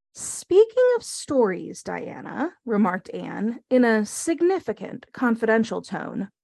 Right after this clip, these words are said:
"do you know that lately I have been wondering if I could write a short story? A story that would be good enough to be published?" "Why, of course you could," said Diana,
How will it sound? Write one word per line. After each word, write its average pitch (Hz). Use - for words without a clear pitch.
"do 262
you 539
know 202
that 208
lately 220
I 262
have 233
been 226
wondering 180
if 190
I 202
could 262
write 277
a 285
short 294
story? 294
A 247
story 208
that 220
would 180
be 185
good 175
enough 202
to 208
be 185
published?" -
"Why, 466
of -
course 320
you 403
could," -
said 202
Diana, 175